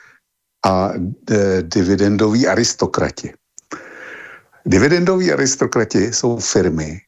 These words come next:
který pětadvacet let po sobě zvyšujou, e, zvyšujou dividendu, jo, svým akcionářům. Pětadvacet let.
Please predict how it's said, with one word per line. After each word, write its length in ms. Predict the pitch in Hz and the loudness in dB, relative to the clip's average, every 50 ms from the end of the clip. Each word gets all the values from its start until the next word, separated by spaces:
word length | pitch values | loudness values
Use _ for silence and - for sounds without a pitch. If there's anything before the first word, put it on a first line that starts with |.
| _ - | _ -14
který 320 | - - 101 92 104 98 | -4 0 2 2 2 2
pětadvacet 840 | 95 - - - - - - 135 143 156 143 135 - - 160 - - | 0 -2 -2 -2 0 0 0 0 0 0 0 -2 0 -2 -2 0 -2
let 120 | 160 - _ | -4 -4 _
po 100 | - - | -8 -6
sobě 560 | - - - 107 92 82 87 85 78 78 - - _ _ - | -4 0 2 2 2 2 2 0 0 -2 -6 -8 _ _ -2
zvyšujou, 1040 | 90 87 85 82 92 92 - - - - 117 110 113 117 117 120 120 113 107 98 - - | 0 0 0 2 0 0 0 0 0 2 4 4 4 2 2 2 2 0 0 0 -2 -4
e, 180 | 90 90 87 | -2 -2 0
zvyšujou 840 | 85 82 85 85 85 82 - - - - 110 107 107 107 107 107 98 | 0 -2 -2 0 0 0 0 0 2 4 4 4 4 4 2 2 0
dividendu, 720 | 82 - - 101 82 98 98 85 - 78 - - - - - - _ _ _ _ _ _ _ _ _ _ _ _ _ _ _ - | -2 0 0 2 2 2 2 2 2 -2 -2 -4 -6 -6 -10 -12 _ _ _ _ _ _ _ _ _ _ _ _ _ _ _ 0
jo, 140 | - - - - _ _ - | 0 0 0 -4 _ _ -8
svým 340 | - - - 92 90 95 | -6 0 2 2 2 4
akcionářům. 720 | 87 87 - - - - 87 80 80 78 76 76 - - - _ _ _ _ - | 2 -2 -2 -2 0 0 0 0 0 -2 -2 -4 -6 -8 -12 _ _ _ _ -2
Pětadvacet 680 | - - - - - 110 104 - - - 110 - - | -2 -2 0 2 2 2 2 0 0 -2 -2 -2 -2
let. 140 | - 87 | -4 -4